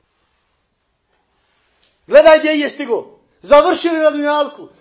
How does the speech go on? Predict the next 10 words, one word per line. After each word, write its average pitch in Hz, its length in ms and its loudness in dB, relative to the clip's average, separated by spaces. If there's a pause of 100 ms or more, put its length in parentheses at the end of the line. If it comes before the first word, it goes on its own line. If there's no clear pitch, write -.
U 196 80 -14
našim 294 360 -4
očima 294 360 -4
to. - 420 -6 (1000)
A 214 140 -4
kod 247 160 0
Allaha, 254 580 -2 (1900)
zato 226 400 -4
nemojte, 208 480 -6
braćo. 160 320 -12